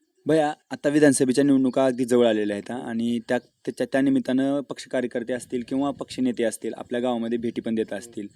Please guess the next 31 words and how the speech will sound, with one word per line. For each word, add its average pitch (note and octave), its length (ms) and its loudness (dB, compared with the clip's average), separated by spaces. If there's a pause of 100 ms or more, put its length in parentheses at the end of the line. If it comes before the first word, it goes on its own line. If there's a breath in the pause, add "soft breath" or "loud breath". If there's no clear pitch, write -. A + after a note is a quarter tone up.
(160 soft breath)
आपल्या A#2+ 220 -6
समस्या B2+ 360 -2
पण A#2+ 160 -6
ऐकून B2 300 -4
घेत A2 200 -8
असतील. G2+ 260 -12 (640 soft breath)
तुम्हाला E3 220 0
काय D3+ 160 0
वाटतं, B2 240 0
यावेळेस C3+ 580 6 (140)
आपल्या B2+ 300 -2
औसा C3+ 220 0
मतदारसंघामध्ये A#2 800 0 (460)
कोणाकोणामध्ये E3+ 640 0
लढत C3+ 260 4
होईल? A#2+ 180 -2 (160)
सक्षम - 440 -6
चेहरा D#3 240 4
तुम्ही D#3 200 -2
कोणाकोणाच्या D#3 460 0
रूपाने B2 280 2
बघताय? A2 320 -4
एकीकडे B2+ 340 -2
भाजपा B2 400 0
असेल C3 220 -2
तर D3 60 0
दुसरीकडे C#3+ 420 0
तुम्ही D3+ 220 -4
त्यांच्या D3 240 -2
विरोधी C#3 260 -2
पक्षामध्ये A#2+ 500 -6